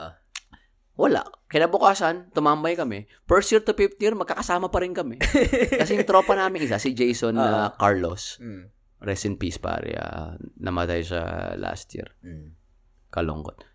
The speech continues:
Speaker 2: Anyway, um, sobrang bait ng pare. Alam mo yung may tao sa batch mo na wala kang masasabing masama.
Speaker 1: Oo.
Speaker 2: And then, siya yung, ah, well-off siya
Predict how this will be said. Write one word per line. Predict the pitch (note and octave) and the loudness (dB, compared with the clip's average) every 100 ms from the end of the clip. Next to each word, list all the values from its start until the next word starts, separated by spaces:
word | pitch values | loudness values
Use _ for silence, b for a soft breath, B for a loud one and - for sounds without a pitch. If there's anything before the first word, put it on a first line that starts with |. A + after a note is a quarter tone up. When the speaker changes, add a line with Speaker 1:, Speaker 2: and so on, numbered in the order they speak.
| _ | _
Speaker 2:
Anyway, | - F#2+ F2 E2 G#2+ - | -6 -4 -4 -6 -8 -12
um, | F2 E2+ E2 E2+ - | -10 -10 -10 -14 -8
sobrang | - F#2+ F#2 | -4 -2 -2
bait | F2 E2+ F2 | -4 -6 -8
ng | |
pare. | F2+ D#2+ D2+ D#2 G2+ _ _ _ _ _ _ _ _ _ _ | -8 -6 -6 -10 -16 _ _ _ _ _ _ _ _ _ _
Alam | D#3 | 0
mo | A3+ C#4 | 2 4
yung | B3+ A3 F3 - | 2 0 -2 -4
may | D3 D3+ | 0 4
tao | C#3+ C3+ | 4 4
sa | C3+ B2 A2+ | 2 2 2
batch | G#2+ G#2 G2 - | 0 -4 -4 -4
mo | G#2+ G2 | -6 -4
na | F#2+ F#2 G#2 _ _ _ _ _ _ _ _ - | -6 -8 -10 _ _ _ _ _ _ _ _ -2
wala | A#2 | 2
kang | A#2+ A#2+ | 2 2
masasabing | G#2+ G#2+ - F#2+ F#2+ F2+ | -2 -4 -6 -4 -6 -8
masama. | E2+ D#2 - - | -8 -10 -12 -14
Speaker 1:
Oo. | F#2+ C#2+ - _ _ | -14 -14 -20 _ _
Speaker 2:
And | A#2+ A2+ | -2 2
then, | A2+ A2 | 2 2
siya | A2 C3 A#2+ | 0 2 4
yung, | A#2 A#2 A2+ G#2+ | 4 2 0 -2
ah, | F2+ | -4
well-off | - G#2+ A2+ A#2 G#2+ - | -2 2 4 2 -2 -2
siya | - F#2+ | -4 -4